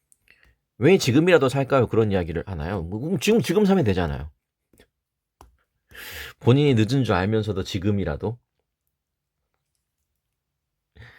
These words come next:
비트코인 하락 추세 돌파 시도. 구, 구만 오천 돌파 여부 분기점. 향후 수개월 내에 사상 최고가를 볼 수 있을 것이다.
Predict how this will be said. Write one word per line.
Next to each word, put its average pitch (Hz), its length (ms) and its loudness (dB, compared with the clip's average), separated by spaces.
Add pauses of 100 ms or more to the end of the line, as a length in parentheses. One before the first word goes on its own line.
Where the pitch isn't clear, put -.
(1040)
비트코인 143 680 2
하락 147 320 0
추세 147 220 -2
돌파 117 320 2
시도. 87 420 -6 (720)
구, 117 160 -4
구만 127 460 2
오천 127 480 0 (1300)
돌파 107 400 0
여부 101 160 -2
분기점. 82 580 -6 (1700)
향후 147 240 4
수개월 135 440 2
내에 107 180 2
사상 131 300 0
최고가를 131 460 0
볼 104 180 -2
수 - 120 -6
있을 90 160 -6
것이다. - 480 -12